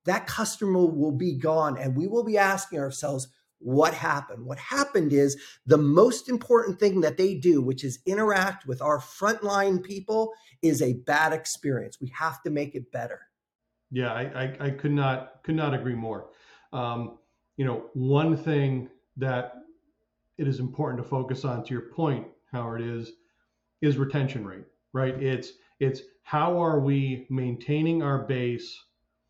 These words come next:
Speaker 2: and expanding on top of that? What are we driving, and how are we adding value to new customers, but maintaining our current base set of, of customer and revenue?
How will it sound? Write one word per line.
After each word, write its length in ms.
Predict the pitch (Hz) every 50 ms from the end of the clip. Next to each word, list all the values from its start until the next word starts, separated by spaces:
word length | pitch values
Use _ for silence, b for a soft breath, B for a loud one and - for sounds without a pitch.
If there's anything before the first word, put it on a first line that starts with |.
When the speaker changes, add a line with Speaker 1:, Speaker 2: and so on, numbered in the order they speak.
| _ _ _ _ -
Speaker 2:
and 400 | 143 135 131 123 123 120 120 - - - _
expanding 840 | - 127 120 - - - - - - 143 135 131 127 127 120 117 113
on 200 | 113 110 110 -
top 280 | - 117 107 101 98
of 120 | 104 95 95
that? 140 | 92 95
What 220 | 101 113 123 135 147
are 60 | 156
we 140 | 147 147 139
driving, 580 | 113 101 117 127 123 123 123 120 120 123 123
and 100 | 117 110
how 220 | - - 123 131 135
are 140 | 139 135 135
we 400 | 135 127 123 123 120 113 - b b b b b b b _ _ _ _
adding 380 | - 143 143 135 143 135 131 120
value 440 | 131 131 127 135 135 131 123 123 120
to 140 | - - 127
new 340 | 120 123 127 135 135 135 135
customers, 840 | 135 - 151 147 143 - - 143 123 117 113 107 104 107 104 104 104 b b b b b b -
but 180 | 123 135 127
maintaining 920 | 127 127 123 123 127 123 - - 151 151 151 151 147 143 143 139 147 143 -
our 560 | 127 123 120 120 120 120 117 117 117 113 - B B B B B _ _
current 600 | - - - 156 151 147 139 135 139 139 113 -
base 340 | - 139 131 131 131 - -
set 400 | - - - - 135 131 135 -
of, 300 | - 120 117 117 113 110
of 260 | 120 117 110 110 -
customer 560 | - - 139 135 - - 139 135 135 131 131
and 160 | 123 113 113 113
revenue? 440 | 113 117 120 139 143 151 160 160